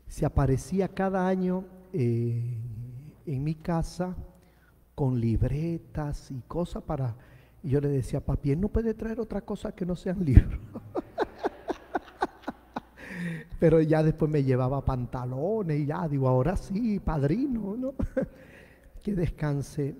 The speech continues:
en paz, eh, Carlos Manuel, el,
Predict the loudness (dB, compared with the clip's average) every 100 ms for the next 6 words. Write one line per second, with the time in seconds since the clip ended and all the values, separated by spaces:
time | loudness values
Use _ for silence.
0 | -16 -6 -2 -2 0 -2 -2 -4 -10 -8
1 | -2 2 2 2 0 -2 -4 -8 -12 -16
2 | -12 -6 -4 -2 -4 -6 -6 -2 0 -2
3 | -4 -10 -14 -20 -20 _ -20 -20 -4 0
4 | 0 0 -2 -4